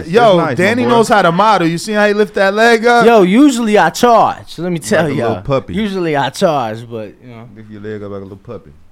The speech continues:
Speaker 2: So, uh, yeah, man, shout out Jay Scott, Contender Clothing Line. We definitely appreciate, um, you know, the goodie bags, but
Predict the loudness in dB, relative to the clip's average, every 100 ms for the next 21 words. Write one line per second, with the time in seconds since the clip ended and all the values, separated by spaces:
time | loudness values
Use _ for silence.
0 | _ _ _ _ -10 0 4 4 4 4
1 | 2 -2 0 2 2 0 -2 2 2 0
2 | -2 -4 -4 -2 -2 -2 -4 -4 -2 -4
3 | -2 -8 -6 -6 -8 -4 -4 -2 -6 -4
4 | -4 -6 -10 -6 -6 -6 -10 -8 -10 -12
5 | -16 -12 -12 -12 -10 -8 -6 -8 -16 _
6 | _ _ _ -6 -4 -6 -8 -12 -20 _
7 | _ _ -10 -6 -4 -6 -8 _ _ _
8 | -14 -4 0 2 0 -4 -4 -6 -10 -6
9 | -2 -2 -2